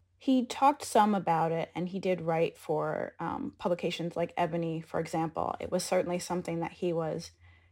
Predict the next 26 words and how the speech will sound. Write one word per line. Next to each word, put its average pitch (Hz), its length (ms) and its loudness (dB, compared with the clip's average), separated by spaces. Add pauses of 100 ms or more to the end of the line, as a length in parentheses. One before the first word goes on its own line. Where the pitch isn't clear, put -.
(160)
very 180 380 8
aware 160 440 4
of, 156 420 -4 (220)
um, 170 400 0
and 185 160 0
something 175 360 0
that 156 180 -2
people 165 400 -4
were 160 280 -2
aware 170 420 2
of 156 200 -4
when 160 240 0
they 160 140 -2
talked 160 320 -6
about 165 220 -2
him, 202 380 -2
or 170 220 -2 (320)
if 185 180 0
people 202 280 0
didn't 175 260 0
know, 160 340 0
maybe 170 200 0
they - 100 2
found - 320 -4
it 165 80 6
out - 300 6